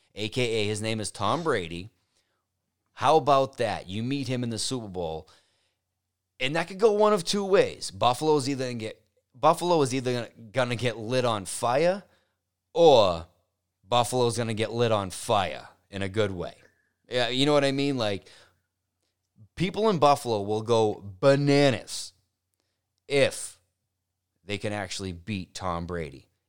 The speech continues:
in the ultimate fucking dance. They could never, ever beat, they could never, ever beat Tom Brady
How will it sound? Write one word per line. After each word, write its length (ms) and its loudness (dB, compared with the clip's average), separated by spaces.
in 160 -2
the 300 -4
ultimate 500 -2
fucking 460 -10
dance. 480 -12
They 100 0
could 160 -2
never, 260 0
ever 300 2
beat, 340 -4
they 100 -6
could 120 -4
never, 160 0
ever 220 0
beat 400 -6
Tom 320 0
Brady 440 -8